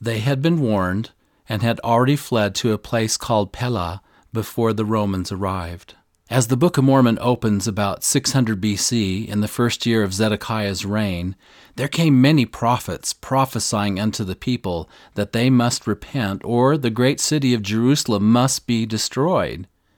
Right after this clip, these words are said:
Who were some of those prophets? We know them because their concern for the downfall of Jerusalem also marks their writings. They include Zephaniah,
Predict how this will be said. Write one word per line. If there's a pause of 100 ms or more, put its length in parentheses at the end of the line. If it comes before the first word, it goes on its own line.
(480)
Who
were
some
of
those
prophets? (760)
We
know
them
because
their
concern
for
the
downfall
of
Jerusalem
also
marks
their
writings. (680)
They
include
Zephaniah,